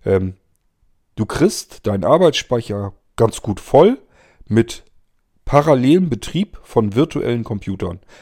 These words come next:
weil die sich den Arbeitsspeicher wirklich abknapsen. Die sagen sich, „Ich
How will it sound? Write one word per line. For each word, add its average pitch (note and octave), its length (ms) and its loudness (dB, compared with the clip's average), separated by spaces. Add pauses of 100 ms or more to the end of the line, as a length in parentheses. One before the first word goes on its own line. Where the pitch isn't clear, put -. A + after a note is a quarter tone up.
(120)
weil G#2 180 6
die A#2 160 -4
sich B2+ 180 -4
den A2+ 160 -2
Arbeitsspeicher G#2+ 600 -2
wirklich A2 320 -4
abknapsen. - 560 -6
Die F#2+ 100 -6
sagen A2+ 260 2
sich, A#2 220 -6 (240)
„Ich - 400 -6